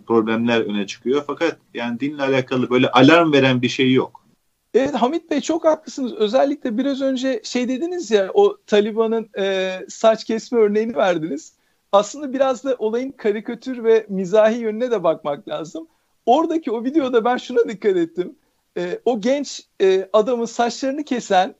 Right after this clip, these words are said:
Speaker 2: yani saçları uzun, sonuçta İslami bir şey değil. Belki de öyle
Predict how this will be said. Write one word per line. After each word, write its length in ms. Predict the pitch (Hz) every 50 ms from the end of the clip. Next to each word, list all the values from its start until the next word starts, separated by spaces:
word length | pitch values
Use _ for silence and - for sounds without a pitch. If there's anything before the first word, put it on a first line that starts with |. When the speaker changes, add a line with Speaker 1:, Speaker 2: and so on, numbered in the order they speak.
| -
Speaker 2:
yani 300 | - 175 170 160 156 147
saçları 480 | - - 208 196 196 - - 240 226 240
uzun, 420 | 294 208 180 160 226 294 311 240 _ _ _
sonuçta 380 | - - 202 196 190 - - 240
İslami 540 | - 196 - - 226 220 220 226 240 226 208
bir 60 | -
şey 260 | - 262 254 220 190
değil. 260 | 233 247 254 226 - _ -
Belki 300 | 170 185 196 196 226 196
de 60 | 226
öyle 420 | 226 233 233 214 202 190 180 -